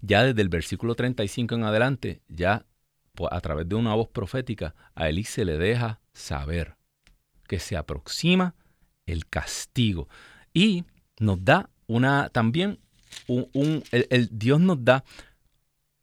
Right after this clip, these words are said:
ese aliento. Dios nos dice, "Tranquilos, esto no va a ser siempre así". Dice el versículo treinta y cinco, "Yo me suscitaré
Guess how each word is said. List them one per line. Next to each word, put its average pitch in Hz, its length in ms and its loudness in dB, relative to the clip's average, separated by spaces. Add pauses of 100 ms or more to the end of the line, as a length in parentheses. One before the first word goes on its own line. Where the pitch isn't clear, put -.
ese 131 280 2
aliento. 90 640 0 (180)
Dios 113 160 0
nos 131 160 0
dice, 127 280 -2
"Tranquilos, 117 960 -4 (1080)
esto 160 320 0
no 160 140 6
va 151 80 2
a 147 40 0
ser 143 180 -4
siempre 147 560 -2
así". 131 500 -4 (420)
Dice 120 300 2
el 131 120 4
versículo 120 460 2
treinta 143 260 2
y - 20 4
cinco, 147 260 0
"Yo 123 360 4 (640)
me 131 280 8
suscitaré 127 1000 2